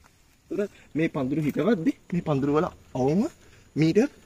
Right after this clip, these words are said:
එකහමාරක්ව පරතරය තියාගන්න. මොකද දැන් පේනවා ඇති මෙන්න මේ වගේ ප-, පඳුරක් තමයි අපි හිටෙව්වේ.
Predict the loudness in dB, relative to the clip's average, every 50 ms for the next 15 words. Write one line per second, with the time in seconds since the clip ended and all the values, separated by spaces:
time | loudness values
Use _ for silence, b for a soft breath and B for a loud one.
0 | -16 -8 -6 -4 -2 2 2 4 4 4 2 0 -2 -4 -6 -6 -4 -2 -2 0
1 | 0 -2 -2 0 2 2 4 4 2 -2 -4 -8 -12 B B B B B -4 -4
2 | -2 0 2 4 4 4 4 2 -2 B B B B -10 0 4 6 6 6 6
3 | 4 2 2 0 0 2 2 2 2 2 2 2 2 2 0 -2 -2 -4 -6 -10
4 | -8 -8 -8 -2 0 0 0 0 0 0 0 0 -2 0 4 6 6 6 6 4